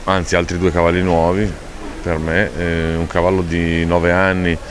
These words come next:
che è veramente è, ha una decina di concorsi nelle gambe, non di più, che sarà un cavallo sicuramente del futuro, ma che <clears throat> avrò bisogno di un po' di tempo per lavorarlo in piano, eccetera. Molto di buona volontà, è già piazzato questa mattina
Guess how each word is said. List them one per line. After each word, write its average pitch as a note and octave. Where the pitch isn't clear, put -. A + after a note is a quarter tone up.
che -
è D#2+
veramente F2
è, E2+
ha E2
una E2+
decina E2
di F2
concorsi E2
nelle D#2+
gambe, D#2+
non D#2
di D#2+
più, G2+
che D#2
sarà D#2+
un D#2
cavallo D#2+
sicuramente D#2
del D#2
futuro, F2+
ma D#2
che D2+
<clears throat> -
avrò D2+
bisogno E2
di D#2+
un E2
po' E2
di D#2+
tempo E2+
per E2
lavorarlo D#2+
in D#2+
piano, E2+
eccetera. G2
Molto G#2
di F2
buona E2+
volontà, D#2+
è D#2+
già D#2
piazzato D#2+
questa D#2
mattina D#2+